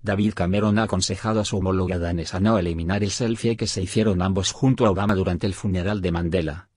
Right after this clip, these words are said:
sugiriendo que debería subastarla con fines benéficos. Las polémicas imágenes de Obama y el primer ministro británico posando junto a Elle Thorning-Schmidt, la glamurosa primera ministra danesa,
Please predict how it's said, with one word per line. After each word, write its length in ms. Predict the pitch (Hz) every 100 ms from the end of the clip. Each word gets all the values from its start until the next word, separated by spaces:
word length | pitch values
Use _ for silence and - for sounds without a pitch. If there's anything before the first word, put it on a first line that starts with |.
| _
sugiriendo 720 | - 117 - 113 110 127 135
que 100 | 123
debería 380 | 110 107 107 131
subastarla 580 | - 92 90 107 104 104
con 160 | 98
fines 300 | 95 107 101
benéficos. 760 | 80 85 98 - - 67 - - _ _ _ _
Las 220 | - 101 -
polémicas 540 | 95 95 101 101 -
imágenes 420 | 95 101 110 110
de 80 | 101
Obama 280 | 92 104 113
y 100 | 98
el 120 | 87
primer 320 | - 87 110
ministro 400 | 120 120 123 101
británico 540 | 85 82 - 87 78 90
posando 480 | 95 92 131 127 113
junto 400 | - 127 - 90
a 80 | 98
Elle 220 | 98 92
Thorning-Schmidt, 680 | 98 95 123 131 110 92 - _ _
la 140 | 87 92
glamurosa 500 | 101 104 117 - 76
primera 340 | 85 90 104
ministra 480 | 95 80 73 78 85
danesa, 540 | 87 95 - 78 -